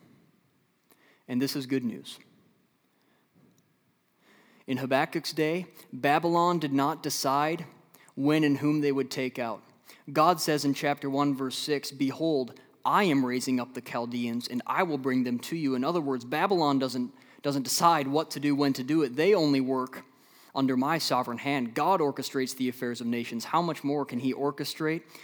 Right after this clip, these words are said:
the, the provision and the direction of your own life? We have a great God. He is powerful enough to do what he says he can do. No one on heaven or on earth can overpower the God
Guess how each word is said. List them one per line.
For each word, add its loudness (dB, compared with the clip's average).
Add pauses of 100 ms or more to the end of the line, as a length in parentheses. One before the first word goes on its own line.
(160)
the, 0 (180)
the -2 (180)
provision -2 (380)
and 0
the 0 (180)
direction 0
of -6
your 0
own 0
life? -2
We 0
have 2
a 0
great -2
God. -6
He -8
is -2
powerful 2
enough 0
to -8
do 2
what 0
he -2
says -2
he -4
can -2
do. -6 (180)
No 6
one 6
on 2
heaven 2
or 2
on 4
earth -4
can 0
overpower 4 (200)
the 0
God 2